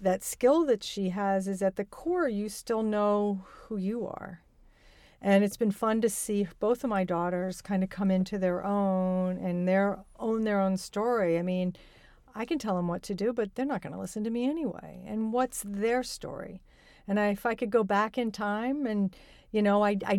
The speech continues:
did strike out to figure it out in a very painful way, but I think I would have had much more confidence that I'm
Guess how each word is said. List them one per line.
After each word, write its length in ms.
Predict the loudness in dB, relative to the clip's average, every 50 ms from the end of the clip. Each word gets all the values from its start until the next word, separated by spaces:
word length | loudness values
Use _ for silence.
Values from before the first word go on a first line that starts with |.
| 0 -2 0
did 300 | 6 8 8 8 6 2
strike 420 | -4 -4 2 4 4 4 4 4 4
out 300 | 6 6 6 4 2 -2
to 100 | -6 -6
figure 460 | -2 -2 -2 0 2 4 6 6 6
it 60 | 8
out 200 | 8 8 8 6
in 140 | 6 4 4
a 40 | 2
very 220 | 4 4 2 2
painful 600 | 0 -2 -2 0 0 2 0 0 -2 -4 -2 0
way, 500 | 2 2 2 2 2 0 0 -2 -2 -6 -10 -20 -20 -20 -20 -20 -20 -2
but 140 | 0 0 2
I 100 | 2 0
think 260 | 0 -2 -4 0 2
I 120 | 2 2 4
would 160 | 4 2 2
have 80 | 2 0
had 240 | -2 -4 -4 -2
much 320 | -2 -2 -2 -4 -6 -6 -6
more 160 | -6 -6 -6
confidence 720 | -8 -10 -8 -6 -6 -6 -4 -6 -4 -2 -2 -2 -4 -4
that 160 | -4 -8 -8 -6
I'm 420 | -4 -2 0 0 0 0 -2 -2